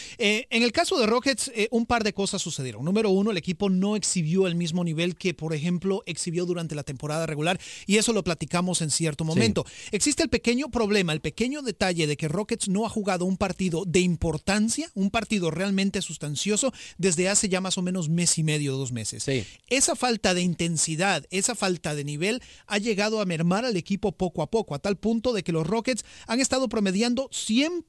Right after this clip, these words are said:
Speaker 1: ciento seis puntos por cada cien posesiones en los partidos de playoff, algo que realmente es, eh,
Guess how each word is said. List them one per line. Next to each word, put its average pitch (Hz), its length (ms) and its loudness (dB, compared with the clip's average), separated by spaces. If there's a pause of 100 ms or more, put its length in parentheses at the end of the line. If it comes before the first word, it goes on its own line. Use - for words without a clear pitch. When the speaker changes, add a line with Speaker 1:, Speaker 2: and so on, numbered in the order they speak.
(180)
Speaker 1:
ciento 302 260 0
seis 269 180 0
puntos 262 360 -2
por 208 220 -2
cada 247 240 -2
cien 247 340 0
posesiones 180 720 0
en 139 60 -4
los 139 100 -6
partidos 190 380 -4
de 165 100 -4
playoff, 202 320 0 (260)
algo 214 220 0
que 180 120 0
realmente 190 600 2
es, 190 180 4
eh, 180 320 0